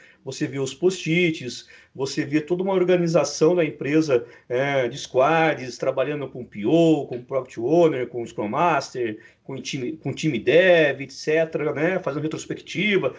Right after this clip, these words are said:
tudo que a gente já conhece do Framework Scrum. Porém, o que você percebe é que eles estão arraigados ainda a culturas tradicionais. Então, o que é cultura ágil?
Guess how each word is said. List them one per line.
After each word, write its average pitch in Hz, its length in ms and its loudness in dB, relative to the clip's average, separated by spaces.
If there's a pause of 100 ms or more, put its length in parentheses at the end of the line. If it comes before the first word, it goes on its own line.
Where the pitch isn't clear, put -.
(180)
tudo 320 80 -2
que 320 80 0
a - 20 0
gente 208 120 -4
já 233 100 6
conhece 185 500 2
do 165 100 -4
Framework 175 460 2
Scrum. 131 240 -6 (460)
Porém, 185 560 4 (260)
o 151 80 -12
que 208 140 -10
você 196 260 -2
percebe 185 680 0
é - 20 -8
que 190 220 -4
eles 202 260 0
estão 226 460 2
arraigados 185 800 2
ainda 170 420 0 (340)
a 175 140 0
culturas 190 680 -4
tradicionais. 190 920 0
Então, 208 100 -10
o - 40 -16
que - 180 -12
é - 20 -6
cultura 247 540 2
ágil? 113 260 0